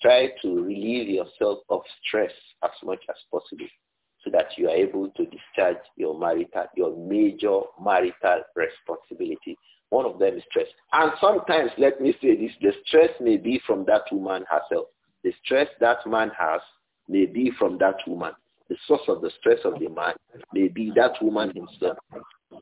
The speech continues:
And then in the end of the day, she's the one who suffers inability of the man to come to him, to come to her and fulfill her sexual, uh, uh, needs.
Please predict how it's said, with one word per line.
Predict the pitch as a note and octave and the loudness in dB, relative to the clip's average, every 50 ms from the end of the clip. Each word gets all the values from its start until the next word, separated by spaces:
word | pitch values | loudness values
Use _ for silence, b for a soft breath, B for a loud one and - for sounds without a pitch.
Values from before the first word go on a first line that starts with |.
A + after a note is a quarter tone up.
| _ | _
And | - G#2 G2+ G2+ G2+ | -2 -2 0 4 6
then | B2+ C3 C3 | 6 6 6
in | A#2 G#2+ - - | 4 2 2 2
the | - - | 4 2
end | C3+ C3+ A#2+ | 4 4 4
of | G2+ G2+ | 4 4
the | F#2+ F2 | 2 0
day, | F2+ G2+ G#2+ - - | 0 0 0 0 -2
she's | A#2+ G#2+ G2+ - | -4 -4 -2 -2
the | F#2+ F#2+ | 0 2
one | G#2 A#2+ B2+ B2+ A#2+ A2 | 4 4 4 4 2 0
who | A#2+ B2 A#2+ - - | 0 -2 -4 0 0
suffers | A#2 A2 - - A#2 A2+ B2+ B2 A2+ A2+ - | 0 0 2 2 2 4 4 2 0 -2 -6
inability | G#2+ G#2+ G#2 F#2+ E2+ - - - - G2+ - - - G#2 G2+ | -6 -4 -2 -2 -2 -2 -4 -8 -12 -12 -12 -8 -4 -2 0
of | F#2 F2 - | 0 0 -2
the | D#2+ E2 F2+ | -6 -8 -6
man | F#2+ F#2+ F#2+ F#2+ - _ _ _ _ _ - | -6 -6 -6 -8 -10 _ _ _ _ _ -12
to | F2 - - | -10 -2 0
come | F#2+ F#2+ F#2 - - | 0 0 0 -4 -12
to | E2 | -14
him, | D#2+ - F2+ E2+ - _ - | -12 -10 -12 -12 -8 _ -8
to | E2+ - | -6 -4
come | - F#2+ G2 G2 - | -2 -4 -4 -4 -4
to | F2+ D#2 D#2 E2+ | -6 -4 -2 -2
her | E2+ E2 E2 B B B B B B _ - | -2 -2 -2 B B B B B B _ -10
and | E2+ E2+ E2+ - | -10 -10 -12 -12
fulfill | - - - - - A#2+ A2+ - - - F2+ | -14 -14 -14 -12 -10 -8 -8 -8 -8 -8 -8
her | E2 E2 - _ E2 | -10 -10 -8 _ -12
sexual, | E2 D2 - E2 D2+ D#2 C#2+ D#2 D2 D#2 D#2 - - _ _ _ _ _ - | -10 -10 -8 -8 -8 -6 -6 -6 -6 -6 -8 -8 -12 _ _ _ _ _ -8
uh, | D2+ | -6
uh, | D2+ D2 D2 E2 | -6 -8 -8 -8
needs. | F2+ E2 D2 - | -8 -8 -8 -10